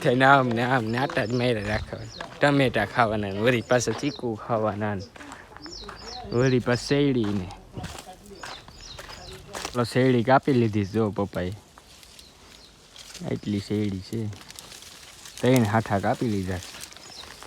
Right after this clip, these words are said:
હવે પછી દાદા કરી દે માંદોળા ખાઈને પછી. અત્યારે તો બનાવવું છે ગાંઠિયાનું શાક,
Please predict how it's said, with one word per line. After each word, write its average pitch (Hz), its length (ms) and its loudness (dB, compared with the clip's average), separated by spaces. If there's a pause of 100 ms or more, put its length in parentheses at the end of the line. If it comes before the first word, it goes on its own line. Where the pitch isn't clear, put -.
(100)
હવે 107 220 0
પછી 113 340 -4
દાદા 120 320 6
કરી 127 280 0
દે 110 240 -4
માંદોળા 110 540 -2 (720)
ખાઈને 113 360 0
પછી. 104 260 -4 (1300)
અત્યારે 113 360 2
તો 110 200 2
બનાવવું 123 400 2
છે 113 140 -4
ગાંઠિયાનું 110 580 0
શાક, 110 260 0